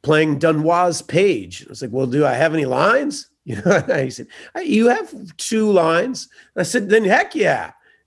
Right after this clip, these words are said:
And so I got to put on armor and be a little page to a knight, his little squire. And I had, you know, a couple, I had to sneeze, which was very hard to do. My, the Dunois Page sneezes and they know the wind's changed. And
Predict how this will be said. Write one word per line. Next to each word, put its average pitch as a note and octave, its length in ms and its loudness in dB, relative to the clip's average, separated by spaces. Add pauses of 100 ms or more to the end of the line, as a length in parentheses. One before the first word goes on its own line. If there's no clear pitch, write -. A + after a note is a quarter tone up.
And E3+ 120 2
so A#3 160 2
I G3+ 80 4
got G3+ 200 -2
to G3+ 60 -2
put G#3 200 2
on F#3+ 360 0
armor F#3+ 440 2
and D#3+ 140 -2
be F#3+ 120 2
a F3+ 60 4
little F3 560 0
page F3 420 0
to F3+ 140 0
a D#3 60 2
knight, E3 440 2
his C#3 200 -6
little D#3 160 2
squire. D3+ 640 0
And A#2+ 220 -6 (500)
I C3+ 60 2
had, C#3+ 280 0 (200)
you D#3+ 120 0
know, C#3 120 4
a C3 40 -2
couple, C#3+ 420 -2
I D#3+ 60 0
had F3 140 2
to D3 60 -4
sneeze, G3+ 600 0
which D3 140 -6
was A#2+ 140 -4
very G3 400 2
hard F#3 260 0
to F3 80 -6
do. C#3+ 340 -2 (400)
My, D#3+ 220 2
the D#3+ 140 -2
Dunois G3 600 2
Page F#3+ 360 2
sneezes F3 600 0
and D#3 140 2
they E3 80 2
know F#3 160 4
the E3 100 2
wind's F#3 380 0
changed. C3+ 480 -2
And A#2+ 160 -4